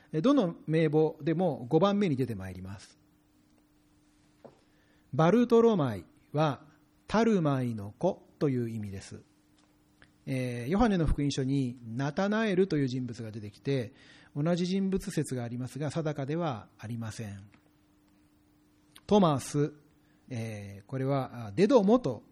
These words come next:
呼ばれたとヨハネの福音書にはありますが、えー、トマス、デドモは双子の意味です。えー、福音、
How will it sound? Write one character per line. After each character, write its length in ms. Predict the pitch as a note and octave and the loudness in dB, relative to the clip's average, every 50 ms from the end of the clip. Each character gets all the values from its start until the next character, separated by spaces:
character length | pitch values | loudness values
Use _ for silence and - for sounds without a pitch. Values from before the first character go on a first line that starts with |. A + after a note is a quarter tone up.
| _ _ - | _ _ -8
呼 80 | C3+ | -4
ば 140 | B2+ C3 B2+ | -2 -2 -2
れ 80 | B2 A#2 | -2 -4
た 180 | - A#2+ A2+ A2 _ _ _ _ - | -6 -8 -10 -10 _ _ _ _ -10
と 240 | D#3+ E3 E3 D3+ C#3+ | -8 -6 -6 -6 -4
ヨ 120 | C#3+ D3+ | -4 -4
ハ 100 | C3 C#3+ | -2 -2
ネ 80 | C3 A#2+ | -4 -2
の 80 | A#2 | 0
福 180 | A#2 - - B2+ | 0 0 0 -2
音 60 | A#2+ | -6
書 100 | - C3 | -6 -6
に 100 | A#2 A2 | -8 -8
は 60 | G#2+ | -10
あ 60 | A2 G#2+ | -10 -12
り 100 | G#2 G#2+ | -12 -12
ま 120 | A2 A2+ | -14 -14
す 160 | - - A2+ | -16 -14 -12
が、 360 | A#2+ C3+ D3 D3+ C#3 A2+ A2 - _ _ _ _ _ _ _ _ _ _ _ - | -8 -6 -4 -4 -4 -6 -8 -14 _ _ _ _ _ _ _ _ _ _ _ -14
え 140 | A#2+ A2+ G#2 | -12 -12 -8
ー、 20 | |
ト 100 | - D3 | -4 -2
マ 160 | C#3 C#3 B2 | -2 -2 -2
ス、 340 | - - - - G2+ F#2+ - - - A#2 G#2+ G#2 | -4 -8 -14 -16 -16 -16 -16 -16 -14 -14 -10 -4
デ 120 | G#2 C#3+ D3 | -2 0 2
ド 100 | D#3 C3 | 2 2
モ 140 | A2+ A2 | 0 -2
は 120 | C3 C3 - | -2 2 2
双 260 | - - - E3 F3+ | 2 2 2 -2 0
子 120 | F3 F#3+ | 0 0
の 160 | F#3 F3+ F3 E3+ | -2 -2 -2 -2
意 80 | E3 | -2
味 140 | D3+ B2+ A2 | -2 -4 -6
で 120 | F#2+ F#2+ | -8 -12
す。 140 | - - - _ _ _ _ _ _ _ _ _ _ _ _ _ _ _ _ - | -18 -20 -20 _ _ _ _ _ _ _ _ _ _ _ _ _ _ _ _ -14
え 80 | C3+ B2 | -12 -12
ー、 20 | |
福 180 | - - - A3 | -8 -2 0 2
音、 140 | A#3 G#3+ | 2 2